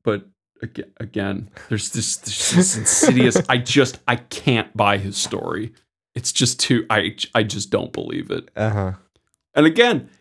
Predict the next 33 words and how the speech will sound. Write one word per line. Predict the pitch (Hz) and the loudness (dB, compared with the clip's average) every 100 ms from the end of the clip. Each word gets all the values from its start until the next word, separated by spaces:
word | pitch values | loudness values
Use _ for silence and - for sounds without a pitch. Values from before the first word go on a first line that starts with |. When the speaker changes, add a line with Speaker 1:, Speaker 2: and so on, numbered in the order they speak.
| _ | _
Speaker 1:
it's | 123 | -2
po-, | - - 117 123 - | -2 -2 0 0 0
it's | 113 104 | -4 -4
possible | - - 95 95 135 120 120 | -10 -4 -2 0 -2 2 2
I'm | 120 123 | 4 4
wrong, | 117 120 131 170 185 _ _ _ _ _ _ _ _ | 4 4 2 -2 -8 _ _ _ _ _ _ _ _
but | 120 104 - _ - | 0 0 -4 _ -20
holy | - - 147 135 | -6 0 2 2
shit, | 107 - 151 110 - _ _ _ _ _ _ _ | -2 2 2 2 -2 _ _ _ _ _ _ _
does | 117 101 | 2 2
it | 107 | 2
make | 120 113 107 | 2 2 0
way | 104 120 139 | 2 4 6
more | 127 110 | 2 0
sense | - 135 107 98 - - _ _ | 2 2 2 -2 -6 -10 _ _
to | 143 | 0
believe | 123 117 117 110 | 2 2 2 2
that | 120 | 0
he's | 123 123 | 2 -2
doing | 123 135 131 123 | 2 2 4 4
all | 107 104 | 4 2
of | 104 | 2
this | 107 104 - | 0 -2 -2
to | 117 | -4
save | - 120 110 | 0 2 2
his | 107 107 | 0 0
own | 110 107 | 0 0
soul, | - 151 139 101 - - | 2 4 4 2 -4 -2
which, | 120 113 - - - _ - | 0 0 -2 -4 -8 _ 0
I | 117 | 2
mean, | 117 117 | 2 4
that | 123 120 | 2 2
just, | 123 | -4